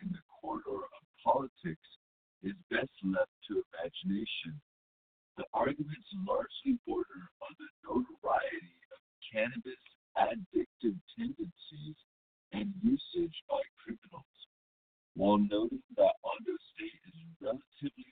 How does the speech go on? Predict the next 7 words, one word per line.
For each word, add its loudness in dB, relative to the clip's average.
the 4
hotbed 0
of -2
cannabis 2
cultivation -6
in 2
Nigeria -2